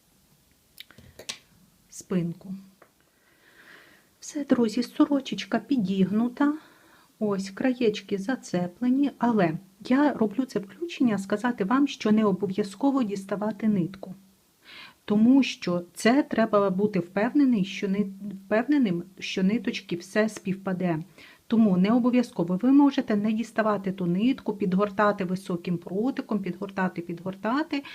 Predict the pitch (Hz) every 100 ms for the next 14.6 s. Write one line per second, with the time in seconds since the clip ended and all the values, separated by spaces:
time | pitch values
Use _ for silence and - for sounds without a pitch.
0 | - - 226 226 269 269 202 202 196 190
1 | 247 233 - - 208 196 - 247 226 180
2 | 170 208 208 185 - 185 190 208 220 196
3 | - 180 175 208 202 - 196 185 180 170
4 | 185 180 180 170 254 339 - 240 202 220
5 | 202 202 269 320 - 262 233 - 240 208
6 | 202 190 - - - 196 208 196 196 180
7 | 180 190 175 190 185 185 185 - 240 339
8 | 359 339 285 - 294 262 277 277 277 196
9 | 190 185 190 233 285 - 311 277 220 208
10 | 208 190 196 190 185 175 180 175 170 180
11 | 220 302 330 285 - - - 208 202 196
12 | - 233 208 196 190 190 190 285 - 247
13 | - - 175 - 190 196 240 - - 190
14 | 196 196 190 160 156 160